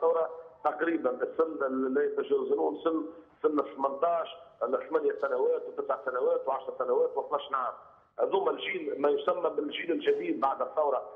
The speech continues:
هذا الجيل الذي عايش ال-، ال-، الثورة والحرية وال-، ال-، كانت انتخابات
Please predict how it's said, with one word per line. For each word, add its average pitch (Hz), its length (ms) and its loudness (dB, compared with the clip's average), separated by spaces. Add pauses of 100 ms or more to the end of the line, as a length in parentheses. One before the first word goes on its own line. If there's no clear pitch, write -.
(240)
هذا 156 300 2
الجيل 160 380 2
الذي 147 200 2
عايش 156 440 0
ال-، 147 680 0
ال-، 131 140 4
الثورة 143 640 2
والحرية 139 880 2
وال-، 110 300 0
ال-، 107 440 0
كانت 147 160 4
انتخابات 135 640 0